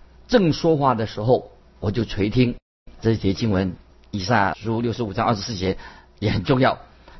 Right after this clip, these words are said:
他们尚未求告，我就应允；正说话的时候，我就垂听。听众朋友，我们要注意的，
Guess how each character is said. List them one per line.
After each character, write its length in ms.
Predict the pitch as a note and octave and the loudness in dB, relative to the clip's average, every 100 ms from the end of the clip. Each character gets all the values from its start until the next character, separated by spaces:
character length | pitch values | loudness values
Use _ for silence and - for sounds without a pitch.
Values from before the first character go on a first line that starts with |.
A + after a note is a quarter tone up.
| - - | -20 -10
他 160 | - C#3+ | -2 2
们 220 | B2 B2+ | 2 0
尚 260 | - F#3 E3+ | 2 2 4
未 140 | C#3+ | 2
求 240 | - A#2+ | 2 -2
告， 200 | C3+ D3 - | 2 2 2
我 80 | B2 | 0
就 100 | D#3 | 0
应 220 | G3 D#3+ | 2 2
允； 200 | A#2 - - - - - - | 0 -4 -12 -20 -20 -20 -4
正 300 | - D#3 B2 | 2 4 4
说 260 | - C#3+ C3 | 2 0 4
话 160 | C3+ | 4
的 140 | G#2+ A2 | 2 -4
时 140 | - | 0
候， 180 | B2 A#2 | 2 4
我 100 | G2 | 4
就 140 | A2 | 2
垂 220 | G2+ G2 G#2 | 2 0 2
听。 260 | A2+ A#2+ - - - - | 2 2 -2 -20 -18 -6
听 140 | B2 | -4
众 100 | B2 | 0
朋 80 | A2+ | 0
友， 80 | A2+ | 0
我 40 | |
们 80 | A2+ | 0
要 80 | A2+ | -2
注 200 | C3+ A#2+ | -4 -2
意 100 | A2 | -2
的， 200 | E2 | -4